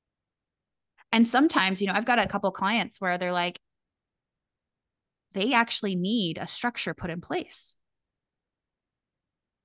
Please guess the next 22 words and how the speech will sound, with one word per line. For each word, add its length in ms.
And 100
that 140
might 160
be 180
going 280
to 60
pottery 460
every 220
Friday, 440
going 300
to 120
a 60
free 260
poetry 480
reading 340
on 180
Sunday. 460
Like, 240
not 200
everything 340
takes 260
money, 420